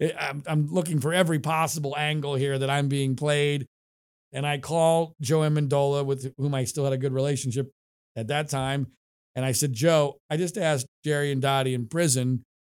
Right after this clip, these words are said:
when was the first moment that they thought this might not turn out okay?"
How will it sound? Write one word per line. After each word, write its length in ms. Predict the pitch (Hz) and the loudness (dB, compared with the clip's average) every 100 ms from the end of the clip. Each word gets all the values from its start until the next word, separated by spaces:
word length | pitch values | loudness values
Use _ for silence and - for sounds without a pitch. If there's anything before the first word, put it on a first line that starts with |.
| _ - | _ -4
when 220 | 135 147 | 0 0
was 120 | 143 | 0
the 100 | 143 | -2
first 300 | 143 147 131 | -2 -2 0
moment 320 | 139 139 135 | -2 -2 -2
that 120 | 131 | -4
they 140 | 120 131 | -4 -4
thought 380 | 113 139 139 - | -2 -2 -2 -6
this 220 | 135 127 | -6 -4
might 200 | 139 139 | -4 -6
not 220 | 139 135 127 | -4 -6 -2
turn 160 | 131 | -2
out 160 | 131 131 | 0 0
okay?" 540 | 135 123 165 120 101 | 0 -2 -4 -4 -8